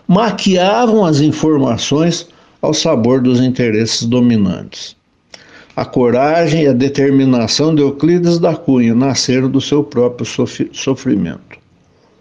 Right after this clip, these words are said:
Sua mãe morreu quando ele tinha três anos de idade, e a partir daí, sua vida foi uma verdadeira sequência de martírios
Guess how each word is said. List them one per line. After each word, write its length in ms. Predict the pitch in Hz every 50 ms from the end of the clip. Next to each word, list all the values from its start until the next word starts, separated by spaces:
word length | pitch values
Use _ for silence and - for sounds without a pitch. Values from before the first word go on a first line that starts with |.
| _ _ _ _ _ _ _ _
Sua 380 | - - - 165 175 180 165 143
mãe 280 | 131 139 156 170 185
morreu 460 | 190 185 180 175 160 135 151 170 175
quando 240 | 165 - 175 175 165
ele 140 | 160 165 156
tinha 260 | 156 - 156 156 156
três 500 | 135 151 - 156 156 175 180 180 160 131
anos 340 | 143 151 160 165 156 151 143
de 80 | 156 160
idade, 480 | 151 143 113 104 113 110 110 110 131
e 20 | 165
a 80 | 202
partir 480 | 202 - 254 - 214 180 - 226 254 254
daí, 600 | 226 233 165 139 139 170 208 240 214 - - - - - - _ _
sua 280 | - - 214 208 190
vida 280 | 139 120 139 156 156 165
foi 220 | 160 - 165 170
uma 260 | 170 165 165 160 156
verdadeira 560 | 151 135 147 147 139 139 127 120 131 147 160 165
sequência 760 | - - - 190 165 175 - - 123 131 147 151 147 - 143
de 120 | 139 147
martírios 1120 | 151 151 147 143 135 123 113 104 - - - 131 156 185 208 214 226 240 214 185 - - -